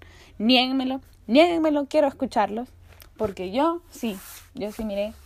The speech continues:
ya como dieciséis mil series, y ya cuando alguien me decía, "Ah, mira que miré tal serie",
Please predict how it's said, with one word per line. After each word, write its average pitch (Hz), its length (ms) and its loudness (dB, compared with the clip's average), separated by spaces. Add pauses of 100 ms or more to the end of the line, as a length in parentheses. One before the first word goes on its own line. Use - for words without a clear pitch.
(500)
ya 208 220 -2
como 190 220 -8
dieciséis 185 580 -8
mil 226 240 -6
series, 233 500 -6 (360)
y 214 80 -6
ya 208 100 0
cuando 226 220 -2
alguien 233 200 -6
me 226 100 -4
decía, 262 300 -4
"Ah, 320 40 -4
mira 262 240 -4
que 269 80 -4
miré 262 220 -4
tal 262 200 -6
serie", 311 480 -6